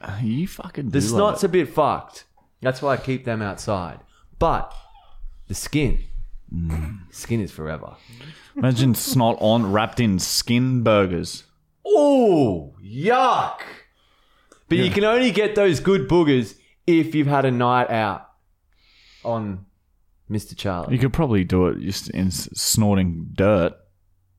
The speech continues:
Speaker 2: Yeah. Yeah, true. But it wouldn't, yeah.
Speaker 1: Small rocks, gravel.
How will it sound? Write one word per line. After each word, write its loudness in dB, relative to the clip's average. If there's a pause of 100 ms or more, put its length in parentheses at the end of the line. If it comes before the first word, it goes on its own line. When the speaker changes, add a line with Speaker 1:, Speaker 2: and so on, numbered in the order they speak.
Speaker 2:
Yeah. -6 (220)
Yeah, -2
true. -4
But -2
it 0
wouldn't, -8
yeah. -8
Speaker 1:
Small -4
rocks, -6 (420)
gravel. -4